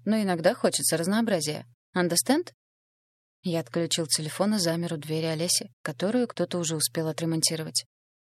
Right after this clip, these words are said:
Надо же, как всё оперативно в этом приюте Нафнафа. На стук в дверь никто не откликнулся. Я приложил ухо к двери, надеясь услышать шаги.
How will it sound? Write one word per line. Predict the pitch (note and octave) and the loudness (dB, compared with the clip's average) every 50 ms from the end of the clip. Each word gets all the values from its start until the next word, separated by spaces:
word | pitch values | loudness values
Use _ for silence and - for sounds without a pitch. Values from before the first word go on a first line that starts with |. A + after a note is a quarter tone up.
| _ _ | _ _
Надо | - G3 F3+ D#3 D3 D3 G3+ | -2 0 0 0 0 0 0
же, | G3+ A3 F#3 - - - - _ - | 0 0 -2 -6 -12 -20 -20 _ -4
как | - F#3+ - | -4 -2 0
всё | - - F3+ | 2 2 2
оперативно | D#3+ D#3 - E3+ F#3 - - E3+ C#3+ D#3 D3+ C#3+ | 2 2 0 0 2 2 0 0 0 -2 -2 -2
в | |
этом | D#3 D#3 - D#3+ D3+ | -2 -2 -2 -2 -2
приюте | B2+ E3 F3+ F3 D#3+ D3 - - E3 | 2 2 2 2 2 0 0 0 0
Нафнафа. | E3+ F3 - - E3+ C#3+ - - - - _ _ _ _ _ _ _ _ _ _ _ _ _ | 0 -2 -2 -2 -2 -2 -2 -8 -12 -12 _ _ _ _ _ _ _ _ _ _ _ _ _
На | - F#3+ F3 | -2 2 2
стук | - - E3+ - D#3 | 2 2 0 -4 -4
в | C#3+ | -4
дверь | - D#3 D#3 F3 G3 A#3 | -4 0 0 2 4 2
никто | B3 A#3+ - - E3+ | 2 2 0 -2 0
не | E3 E3 E3+ | 0 0 -2
откликнулся. | D#3+ - - E3+ D#3+ E3 - E3+ E3 D#3+ - - - - _ _ _ _ _ _ _ - | -2 -2 -4 -4 -4 -4 -4 -6 0 2 0 0 0 -2 _ _ _ _ _ _ _ -2
Я | F#3 F3 E3 | 0 0 0
приложил | D#3+ - F#3+ F#3 F3+ F3 D#3+ F3 E3+ E3 | 0 0 -2 0 0 0 0 0 -2 -2
ухо | D#3+ - - E3+ | -4 -2 -2 -2
к | D3+ D3+ | -2 -2
двери, | C#3+ D3 E3 F3+ G3 G3 - - - _ _ _ - | -6 -2 -2 -2 -2 -4 -8 -12 -20 _ _ _ 0
надеясь | G#3 F#3+ - F3 E3+ D#3+ - F3 | 0 2 4 2 2 2 2 0
услышать | E3 - D#3+ D#3+ - - E3 - | 0 -2 0 0 0 0 2 4
шаги. | - - F3+ E3 D#3 D#3+ E3 | 2 2 2 0 -4 -8 -12